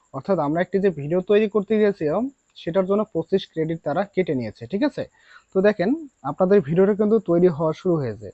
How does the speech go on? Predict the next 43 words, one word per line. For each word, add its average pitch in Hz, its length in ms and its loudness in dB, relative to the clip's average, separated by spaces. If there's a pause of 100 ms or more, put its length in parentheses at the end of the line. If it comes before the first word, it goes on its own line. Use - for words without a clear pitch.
(460)
দেখেন 160 280 2
আপনারা 196 280 0
কিন্তু 226 180 2 (120)
আসলে 190 220 2 (100)
এখান - 180 -2
থেকে 196 180 2
বুঝতে 185 260 0
পারতেছেন 160 360 -2
না 156 100 -2
যে 160 140 0
আমাদের 151 260 0
ভিডিওটা 165 240 0 (100)
তৈরি 190 200 4
হচ্ছে 160 240 -14
কিনা, 90 180 -16 (440)
কারণ 151 160 -2 (100)
এখানে 180 240 -2 (440)
নতুন 170 200 0 (100)
একটি 170 200 -2
অপশন 160 200 -6 (100)
আসছে, - 220 -4 (520)
এখানে 185 300 0
তারা 165 200 2
বলতেছে 165 240 -2 (100)
নতুনভাবে 185 480 0
ভিডিও 147 240 -4
তৈরি 131 200 -2
করতে। 127 260 -10
না, 170 60 0 (240)
এখানে 220 260 -2
আপনার 208 260 -4
নয়, 208 140 0 (540)
আপনার 180 180 2 (100)
ভিডিওটা 220 280 4 (100)
তৈরি 175 260 2
হচ্ছে, 147 200 -6 (100)
দেখতে 147 220 -8
পারবেন 165 260 0
আপনি 156 120 -10 (100)
নিজেই, 127 260 -4 (760)
ঠিক 180 160 -4
আছে? 147 160 -6 (560)
দেখেন 123 320 -2